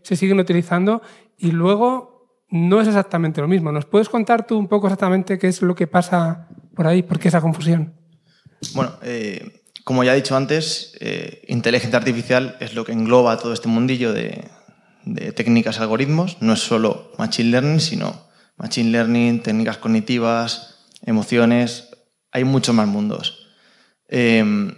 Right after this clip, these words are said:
Speaker 2: si nos centramos en el mundo del machine learning, tenemos, eh, tanto algoritmos tradicionales que se han utilizado desde hace tiempo, como pueden ser, eh, árboles de decisión, random forest, que son combinaciones de árboles, K N Ns, eh, regresión, logística,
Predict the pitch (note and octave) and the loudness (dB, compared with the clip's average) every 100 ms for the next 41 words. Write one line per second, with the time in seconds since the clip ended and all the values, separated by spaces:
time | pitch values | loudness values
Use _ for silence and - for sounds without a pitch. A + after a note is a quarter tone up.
0 | - _ - - - B2+ B2 A#2+ C3+ C3 | -18 _ -20 -14 -8 -6 -4 0 0 2
1 | C#3+ C#3 C3+ C3 B2+ C3 C3 B2+ B2 B2+ | 2 2 2 2 2 2 2 2 0 -2
2 | C3 D3+ E3 F#3+ F#3+ - A#2 A2 - - | 0 0 2 0 -2 -2 0 0 -2 -8
3 | - _ - - A2+ A2 G#2+ A2 A#2+ A2 | -14 _ -14 -4 -2 0 0 0 -2 -2
4 | A#2 A2+ A#2 B2+ D3 D3+ - A2+ A2 A2 | -2 -2 0 2 2 0 -4 -2 -2 -2
5 | A2+ G#2+ A2+ A2+ A2 G#2+ C#3 D#3 D3+ B2 | -6 -4 -4 -4 -2 0 2 2 2 0
6 | A2+ A2+ F#2+ - _ _ - _ B2 A2+ | 0 0 -2 -12 _ _ -20 _ -4 -2
7 | - G#2+ G#2+ G#2 G2+ G2+ G2+ A2 A2+ A2 | -2 -2 -2 -4 -4 -2 0 0 0 0
8 | A2+ A2 A2 - B2+ B2 B2+ B2+ - - | -4 -4 -4 -2 0 2 0 -2 -6 -20
9 | _ A#2 A2+ G#2+ A#2 A#2+ A#2 - - A2+ | _ 0 2 2 0 0 0 -4 -2 0
10 | A2+ A2+ G#2+ A2+ A2 A2+ A#2+ A#2+ A#2+ A#2+ | 2 0 0 -2 -2 0 0 0 0 0
11 | A#2+ A#2+ - - - - _ - _ - | 0 -4 -10 -14 -16 -16 _ -20 _ -4
12 | B2 A#2 A#2 B2 B2 A#2+ A#2+ A#2 - A2 | 0 2 2 4 4 4 4 2 -2 -4
13 | G#2+ G#2+ A2 G#2+ - A#2+ A2+ A2+ G#2+ C3+ | -4 -8 -10 -6 -2 2 4 4 2 -4
14 | - B2+ A#2+ B2 B2 - | -2 -4 0 -2 -2 -10